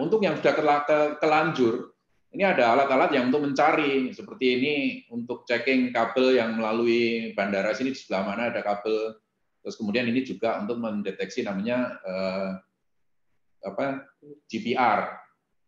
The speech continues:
drone penetrating radar untuk mencari objek yang di bawah tadi. Nah, ini kalau seperti sekarang kondisinya, kita nggak tahu di bawah kita ada apa. Nah, itu harus menggunakan alat ini, ini wajib, eh, daripada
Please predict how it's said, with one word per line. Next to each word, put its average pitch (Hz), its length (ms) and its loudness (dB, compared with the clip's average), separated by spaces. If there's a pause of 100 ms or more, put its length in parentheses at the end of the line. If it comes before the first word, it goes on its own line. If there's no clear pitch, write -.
(280)
drone 120 240 2
penetrating 113 320 -2
radar 110 480 4
untuk 127 240 -2
mencari 110 240 0
objek 127 560 -2
yang 107 160 -6
di 104 80 -4
bawah 101 240 2
tadi. 120 480 0 (320)
Nah, 90 240 -4
ini 151 160 -2
kalau 139 400 4 (560)
seperti 120 320 -8
sekarang 131 320 -2
kondisinya, 135 680 0 (320)
kita 120 240 4
nggak 110 180 2
tahu 175 220 6
di 120 160 -2
bawah 104 180 2
kita 135 300 2
ada 90 240 2
apa. 90 340 -6 (540)
Nah, 95 160 -8
itu 139 160 2
harus 113 240 2
menggunakan 110 400 0
alat 107 160 0
ini, 143 260 -2
ini - 60 0
wajib, 147 480 2
eh, 107 760 -6
daripada 101 480 0